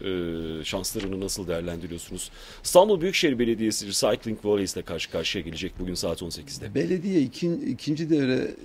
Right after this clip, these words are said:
Speaker 2: ligde düştü. Takım oyunu olarak biraz düştü.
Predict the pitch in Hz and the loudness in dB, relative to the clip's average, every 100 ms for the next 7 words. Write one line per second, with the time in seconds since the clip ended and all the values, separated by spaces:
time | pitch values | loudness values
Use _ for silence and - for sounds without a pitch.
0 | - 110 123 - 165 131 127 - 120 - | -8 -4 -4 2 2 2 -4 -2 -2 -2
1 | - - - - - 123 - 131 117 104 | -14 -18 -20 -20 -10 -8 0 2 4 2
2 | 101 95 117 120 120 123 104 110 - - | 0 -2 -2 -2 2 4 4 -2 -4 -2